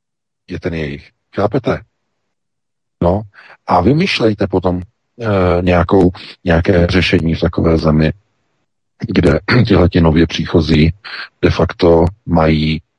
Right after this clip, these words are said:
eh, dveře otevřené úplně všude. A vláda se takzvaně hýčká. A nemůžete proti nim dokonce už ani demonstrovat, protože ne, ne, ne. <clears throat> Za to vás zavřou, jako pana Tušla a pana Čermáka.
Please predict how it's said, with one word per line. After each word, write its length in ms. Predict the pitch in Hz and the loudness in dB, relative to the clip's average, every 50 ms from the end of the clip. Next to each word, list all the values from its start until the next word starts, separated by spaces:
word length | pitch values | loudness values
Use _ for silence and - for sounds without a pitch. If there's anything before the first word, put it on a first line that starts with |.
| _ _ _ - - | _ _ _ -4 -2
eh, 460 | 85 80 80 80 78 76 73 80 82 | -2 0 0 0 -2 -2 -2 -2 -2
dveře 260 | 82 80 80 80 82 | 0 0 2 2 2
otevřené 520 | 80 78 - 90 80 85 78 76 76 76 76 | 0 0 0 0 0 0 0 2 0 0 -2
úplně 340 | 73 76 - - 76 73 71 | -2 -6 -6 -4 -4 -2 -2
všude. 360 | - - - 78 73 78 78 - _ _ _ _ _ _ _ _ _ _ _ | -2 -2 -2 -2 -2 -2 -2 -4 _ _ _ _ _ _ _ _ _ _ _
A 160 | 92 87 80 | -2 0 0
vláda 460 | 80 76 80 80 78 76 71 - 80 76 | 2 2 2 2 2 2 0 0 -2 -4
se 200 | - - - - - - | -6 -10 -14 -14 -8 -6
takzvaně 420 | 85 82 76 78 82 80 82 80 | -4 -4 -2 -2 0 0 0 0
hýčká. 580 | 78 76 69 67 - - - 85 76 71 69 78 - _ _ _ _ _ _ - - - - | -2 -4 -4 -6 -10 -8 -6 -4 -4 -4 -4 -8 -12 _ _ _ _ _ _ -20 -18 -6 -4
A 80 | 90 | -2
nemůžete 520 | 85 87 95 92 92 90 - 87 85 87 85 | 0 2 2 2 2 2 2 2 0 0 -2
proti 240 | - 82 - 90 85 | -2 -2 -4 -2 -2
nim 120 | 80 80 | -2 0
dokonce 400 | 82 82 - 85 82 - - 82 | 0 0 0 -2 -2 -2 -2 -2
už 180 | 82 82 - - | -2 0 -2 -2
ani 160 | 80 80 80 | 0 0 2
demonstrovat, 500 | 78 82 117 143 143 - - 113 104 - | 2 2 2 2 0 2 2 2 2 2
protože 300 | - 80 82 78 80 78 | 0 -2 0 0 0 0
ne, 100 | 73 - | 2 0
ne, 100 | - 71 - | 0 2 2
ne. 280 | 113 131 143 131 117 - _ _ _ - - - - - - - | 2 2 2 0 -2 -8 _ _ _ -16 -10 -8 -8 -6 -6 -8
<clears throat> 560 | - - - _ _ - - - - 131 107 92 | -10 -14 -18 _ _ -4 -2 0 2 4 4 4
Za 180 | 85 87 85 | 2 2 2
to 160 | - 95 80 | 2 2 2
vás 180 | 76 73 - 78 | 4 2 2 0
zavřou, 640 | 85 82 92 131 147 160 - 165 147 127 110 101 107 110 - _ _ _ _ _ _ _ _ - | 0 0 0 0 0 0 2 2 2 2 0 0 -4 -8 -14 _ _ _ _ _ _ _ _ -10
jako 280 | 90 82 - - 90 85 | -8 -8 -6 -6 -6 -4
pana 240 | - 85 80 82 80 | -2 -2 -2 -2 -4
Tušla 540 | - 87 85 - - - 85 82 82 82 82 | -6 -6 -6 -4 -2 0 2 2 2 2 0
a 40 | 82 | 0
pana 240 | - 82 78 80 80 | -2 -2 -2 -2 -2
Čermáka. 640 | - - 92 101 123 143 165 - - 98 85 87 | -2 -2 0 2 2 0 0 0 -2 -4 -4 -4